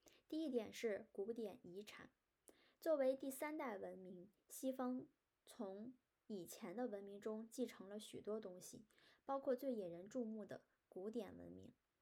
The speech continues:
西方从古典文明中得到很多遗产，包括希腊哲学和理性主义、罗马法、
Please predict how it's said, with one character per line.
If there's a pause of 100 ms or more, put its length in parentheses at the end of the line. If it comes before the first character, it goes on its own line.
(340)
西
方
从
古
典
文
明
中
得
到
很
多
遗
产， (420)
包
括
希
腊
哲
学
和
理
性
主
义、 (340)
罗
马
法、